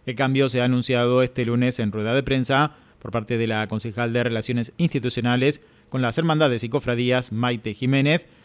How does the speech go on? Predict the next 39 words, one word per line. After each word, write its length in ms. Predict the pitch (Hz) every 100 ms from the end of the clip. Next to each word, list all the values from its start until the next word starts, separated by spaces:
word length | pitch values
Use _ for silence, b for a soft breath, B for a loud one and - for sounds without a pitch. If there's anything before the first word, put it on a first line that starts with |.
| b -
y 40 |
otros 440 | 127 113 117 113 139
ediles 440 | 131 110 117 113
del 420 | 120 107 123 120
gobierno 380 | 120 120 120 123
municipal, 480 | 135 131 110 120 120
además 420 | 117 117 117 123 104
del 220 | 131 120
presidente 580 | 113 120 120 113 117 123
de 120 | 113
la 140 | 104 101
Agrupación 440 | 95 98 98 180
de 60 | 113
Hermandades 480 | 107 104 113 117
y 40 | 110
Cofradías 640 | 127 110 104 104 107 101 98
de 100 | 139
la 80 | 135
Semana 340 | 120 95 98 98
Santa 380 | 98 98 95
de 100 | 80
Motril, 460 | 85 - 190 131 80
David 280 | 82 90 85
Merino. 520 | 135 156 147 151 170 - b b b b b b
En 80 | 143
este 320 | 139 135 131
caso, 640 | 127 135 - 143 143 139
el, 320 | 135 139 127 120
eh, 280 | 117 113 110
concejal 720 | 117 110 175 175 127 110 104
de 160 | 123 120
Infraestructuras 680 | 120 135 127 110 131 127 120
y 40 |
Obras 380 | 120 120 117 117
Públicas 580 | - 131 127 123 123 120
del 120 | 131
Ayuntamiento, 720 | 123 123 123 123 117 135 131
José 220 | 117 101
Valderas, 520 | 120 127 127 127 143